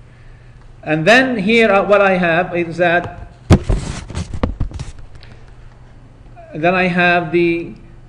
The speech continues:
display member is what? The city. But the value member here is what? The city I D. Not the city, the city I D.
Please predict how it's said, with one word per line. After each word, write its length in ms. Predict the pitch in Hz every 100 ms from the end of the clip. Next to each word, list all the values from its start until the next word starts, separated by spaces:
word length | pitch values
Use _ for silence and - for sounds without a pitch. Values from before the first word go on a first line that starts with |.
| - - - - - - -
display 460 | 151 147 185 202 196
member 380 | 196 190 170 151
is 200 | 160 151
what? 400 | 156 139 139 - - - - - - - -
The 120 | 135
city. 720 | 139 - 165 165 208 240 - - - - - - - - - - - -
But 200 | 156 156
the 80 | 165
value 520 | 180 233 277 269 247
member 400 | 226 220 202 196
here 220 | 196 196
is 200 | 185 170
what? 280 | 170 160 160 - - - - - -
The 100 | 151
city 380 | 151 175 160 156
I 140 | 135
D. 320 | 131 123 113 117 - - - - - - - - -
Not 300 | 139 147 175
the 60 | 185
city, 480 | - 180 156 165 160 -
the 120 | 139
city 340 | 135 156 143 131
I 160 | 127
D. 240 | 117 110